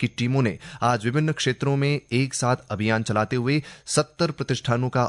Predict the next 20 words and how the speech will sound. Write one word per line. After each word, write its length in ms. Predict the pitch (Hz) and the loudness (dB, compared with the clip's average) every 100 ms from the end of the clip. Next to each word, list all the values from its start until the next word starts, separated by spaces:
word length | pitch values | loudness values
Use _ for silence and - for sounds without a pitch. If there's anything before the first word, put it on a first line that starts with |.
| - | 0
औचक 320 | 113 131 156 107 | 0 0 2 2
निरीक्षण 360 | 104 104 110 | 2 2 -2
किया। 300 | 104 113 98 - - - - | 2 2 2 -4 -20 -10 -2
इनमें 340 | 113 117 123 | 0 2 0
दस 200 | 98 101 | 0 0
गैस 240 | 95 110 92 | 2 0 2
गोदाम 360 | 107 110 98 104 139 | 2 2 0 -6 -2
और 120 | 110 110 | 0 0
साठ 460 | - 127 143 143 | 0 0 0 -2
व्यावसायिक 600 | 110 107 113 127 120 123 | -2 0 0 2 0 0
प्रतिष्ठान 540 | 117 110 - 117 117 120 - | -2 -2 0 2 2 0 -2
शामिल 300 | 107 113 117 | 0 2 2
रहे। 280 | 120 143 156 - 165 | 2 2 0 -8 -6
अभियान 340 | 120 127 147 175 | -2 0 0 0
के 100 | 175 | -2
दौरान 380 | 156 156 170 156 - | 0 2 0 -2 0
कोटद्वार, 500 | 110 92 104 90 - | 0 2 0 0 -6
दुगड्डा, 520 | 92 98 110 92 101 - _ | -4 0 0 2 -2 -2 _
पौड़ी, 360 | 113 113 110 82 - | 2 2 0 -6 -6
धुमाकोट, 540 | 92 117 113 110 87 | 0 2 2 0 -4